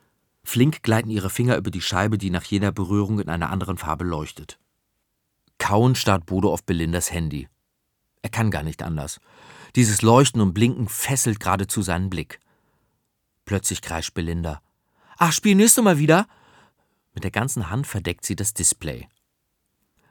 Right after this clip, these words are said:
„Mach endlich das Ding aus“, ruft Mama. Belinda gehorcht. Aber ihre schwarzen Augen fixieren Bodo. Sie erhebt sich vom Tisch,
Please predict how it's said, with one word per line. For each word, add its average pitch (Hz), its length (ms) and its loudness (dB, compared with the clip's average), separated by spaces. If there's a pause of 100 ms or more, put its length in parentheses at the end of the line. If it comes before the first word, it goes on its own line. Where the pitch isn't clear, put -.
„Mach 107 260 -4
endlich 139 340 0
das 139 220 -2
Ding 135 200 2
aus“, 92 480 -2 (120)
ruft 90 200 -4
Mama. 80 400 -2 (760)
Belinda 90 360 2
gehorcht. 76 600 -6 (540)
Aber 92 160 -4
ihre 95 220 -6
schwarzen 98 480 0
Augen 85 340 -6
fixieren 95 540 0
Bodo. 80 440 -4 (720)
Sie - 140 4
erhebt 107 280 4
sich 117 120 2
vom 92 200 2
Tisch, - 320 -2